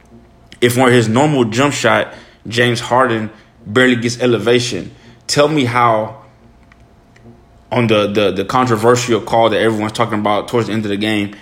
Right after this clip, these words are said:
there, there are some calls, whatever, but the one that everybody's talking about is the one with him and Draymond Green.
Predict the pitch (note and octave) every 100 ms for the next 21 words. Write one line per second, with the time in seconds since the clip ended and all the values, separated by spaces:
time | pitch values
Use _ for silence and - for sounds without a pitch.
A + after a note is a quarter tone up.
0 | - A#2+ A#2+ A#2+ B2+ B2+ A#2+ A#2 G#2+ A2
1 | A2 - A2 G#2+ G2+ G2+ - - G#2+ G#2+
2 | B2+ A#2+ A2 A2+ A2 - A2+ A2 G#2+ F#2+
3 | G#2 G#2 A2 G2+ G2+ A#2 A2 A2 G#2+ G#2
4 | G#2 A2 G#2 G2+